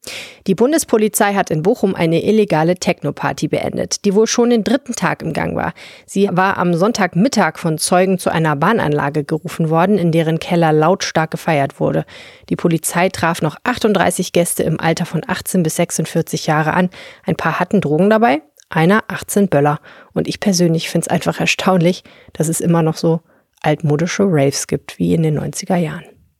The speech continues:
Ich persönlich kann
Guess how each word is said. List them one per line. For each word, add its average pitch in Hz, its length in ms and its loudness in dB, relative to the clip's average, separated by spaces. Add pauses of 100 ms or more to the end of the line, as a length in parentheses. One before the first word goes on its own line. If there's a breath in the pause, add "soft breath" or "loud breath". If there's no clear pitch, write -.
(1800 loud breath)
Ich 254 140 0
persönlich 269 460 2
kann 180 360 0